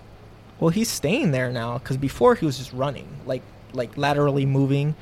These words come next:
so I'd have to disengage, re-engage, disengage, re-engage. So he's starting to kinda sit, and either that means he's gonna try to throw something hard back at me, which he was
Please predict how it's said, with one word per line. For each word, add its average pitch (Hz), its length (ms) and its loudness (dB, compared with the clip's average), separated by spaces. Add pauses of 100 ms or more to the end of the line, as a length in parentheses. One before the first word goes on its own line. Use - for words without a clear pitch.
(100)
so - 140 0
I'd 127 100 2
have 120 200 -6
to 131 100 -4
disengage, 131 720 0
re-engage, 127 520 -4
disengage, 131 420 -6
re-engage. 135 220 -4 (220)
So - 140 2
he's 175 100 4
starting 160 300 4
to 131 80 2
kinda - 260 -2
sit, - 400 0 (140)
and 131 100 -6
either 151 320 2
that 143 160 2
means 143 240 -2
he's 135 100 -6
gonna 131 160 -2
try 123 200 -4
to 123 80 -6
throw 127 180 -4
something 135 300 -4
hard 160 420 2
back 147 240 0
at 175 220 0
me, 233 220 -2 (440)
which 139 240 2
he - 120 0
was 127 120 0